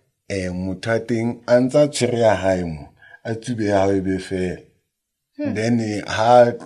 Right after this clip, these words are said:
Speaker 1: wena o tsamaya,
Speaker 2: Mm.
Speaker 1: o tla sala a tsuba ya hae.
Speaker 2: Hmm.
Speaker 1: I started to change.
Speaker 2: Okay.
Speaker 1: Now, ke re, no. E yona game ha ke e bapale.
Speaker 2: Mm.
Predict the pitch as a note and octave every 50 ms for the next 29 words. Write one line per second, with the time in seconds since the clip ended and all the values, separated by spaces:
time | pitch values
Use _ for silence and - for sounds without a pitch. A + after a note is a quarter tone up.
0 | - - G2+ G2+ G2+ G2 G2 G#2 A2+ A#2 A#2 A#2 A#2 A2 G#2+ G#2+ G2+ F#2 D#2+ -
1 | - B3 B3+ B3 A#3+ A3 G#3 F#3+ - C#3 C3+ - B2+ A2+ G#2+ - G2+ F#2+ F#2 F#2
2 | F2+ F2 - - F2 D#2 E2+ D#2+ D2+ D2+ - - - - - - - - - _
3 | _ - F#4 F#4+ D#4 B3 - - - _ - - - - - - B2+ B2+ B2+ C3
4 | B2+ B2 - - F#2 - - G2 F2 D2 C#2+ - - - _ _ _ - A#3 A3
5 | - - A3 A3+ A#3+ A#3+ - - _ _ _ - - - - D2+ D2 C#2+ C#2+ C#2+
6 | - D3+ B3 - - - - _ _ _ _ _ _ _ _ _ _ _ _ _
7 | _ _ _ _ _ _ _ - - C3 C3+ C3 A#2+ G#2 F#2+ F#2 F#2+ F#2+ F#2+ F2+
8 | F2+ - D#2+ D#2+ E2 F2 E2+ D#2 D2 - - D#2+ D#2+ D#2 - B3 B3 C4 B3+ A#3+
9 | A3+ G3+ G3 G3 F#3 F3+